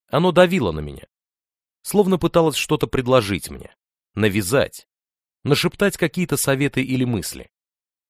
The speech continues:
Удивительным было то, что по мере нахождения здесь мои ощущения слабели, и спустя неделю я уже ничего не чувствовала. То, с каким серьёзным видом она рассказывала, а отец моей эльфийки сидел,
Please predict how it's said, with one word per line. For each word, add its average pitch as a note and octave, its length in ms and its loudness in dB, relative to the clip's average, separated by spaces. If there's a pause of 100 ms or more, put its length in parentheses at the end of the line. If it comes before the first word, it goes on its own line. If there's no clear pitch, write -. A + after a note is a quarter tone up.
(100)
Удивительным D#3 680 0
было D3 240 4
то, G#3+ 220 0
что - 180 -2
по D#3 160 2
мере D#3+ 220 0
нахождения C3 640 0
здесь A#2+ 440 -4
мои G#2 200 -2
ощущения D3 600 -2
слабели, E3 580 -2 (560)
и C3 80 -6
спустя D3+ 420 0
неделю D3 380 0
я E3+ 140 2
уже D3+ 200 0
ничего C#3 400 -4
не A#2+ 140 -4
чувствовала. - 580 -12 (400)
То, G#3+ 140 4
с - 80 -2
каким C3 320 0
серьёзным C3+ 560 0
видом F#2 380 -2
она F#2+ 200 0
рассказывала, C#3 800 2 (320)
а B2+ 120 2
отец G#3 280 0
моей A#2 340 2
эльфийки G#2 480 -6
сидел, A2+ 480 -2